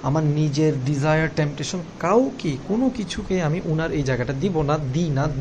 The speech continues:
দিচ্ছি না। And I am selling myself, আমি নিজেকে কমপ্লিটলি বিক্রি করে দিচ্ছি সেই মহান সত্তার কাছে, সেই মহান সত্তার ইচ্ছার কাছে, তাই না?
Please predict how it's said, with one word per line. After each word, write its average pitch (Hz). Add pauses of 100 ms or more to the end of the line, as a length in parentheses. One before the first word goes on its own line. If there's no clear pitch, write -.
(280)
দিচ্ছি -
না। 123 (760)
And 143
I 175
am 254 (520)
selling 220
myself, 185
আমি 160
নিজেকে 156
কমপ্লিটলি 185
বিক্রি 180
করে 180
দিচ্ছি 202
সেই 220
মহান 160
সত্তার 143
কাছে, - (480)
সেই 165
মহান 147
সত্তার -
ইচ্ছার 151
কাছে, - (1040)
তাই 180
না? 294